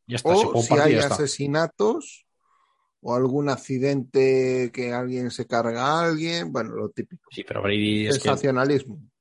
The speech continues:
Speaker 1: Hombre, pero te-, también es un poco sensacionalismo. Es decir, si Brady no estaría con Munche, quizá a nadie le interesaría.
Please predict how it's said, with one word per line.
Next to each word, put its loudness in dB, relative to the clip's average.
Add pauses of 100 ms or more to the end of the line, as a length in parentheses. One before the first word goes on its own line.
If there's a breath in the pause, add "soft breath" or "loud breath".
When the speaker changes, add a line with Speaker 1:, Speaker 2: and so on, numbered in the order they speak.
(600)
Speaker 1:
Hombre, -2
pero -2
te-, 0
también 4
es -4
un -2
poco -4
sensacionalismo. -4
Es -14
decir, -6 (800)
si -2
Brady 0
no 0
estaría 2
con -2
Munche, -2
quizá -2
a -8
nadie -4
le -8
interesaría. -12